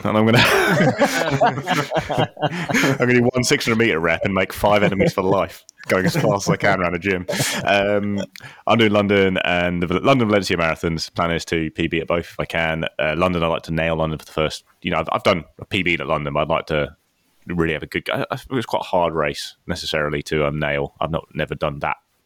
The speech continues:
brilliantly there, so I'd like to do really well at London. Valencia, second half of the year, I'll do a couple of, you know, halves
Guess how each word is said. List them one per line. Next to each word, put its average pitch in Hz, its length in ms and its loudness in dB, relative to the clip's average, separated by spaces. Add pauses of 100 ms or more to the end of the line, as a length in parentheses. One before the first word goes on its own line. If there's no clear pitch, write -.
brilliantly 82 500 -2
there, 73 220 -2
so 92 120 -4
I'd 90 40 -6
like 87 120 -2
to - 120 -18
do 80 40 -2
really 82 160 2
well 78 120 2
at 80 60 0
London. 95 340 0 (400)
Valencia, 110 340 0
second 98 200 0
half 95 140 2
of - 20 -10
the 90 100 2
year, 92 300 4
I'll 80 100 0
do 92 140 2
a - 20 -2
couple 85 260 -2
of, 80 160 0 (540)
you 85 80 -2
know, 73 140 -2
halves - 680 -2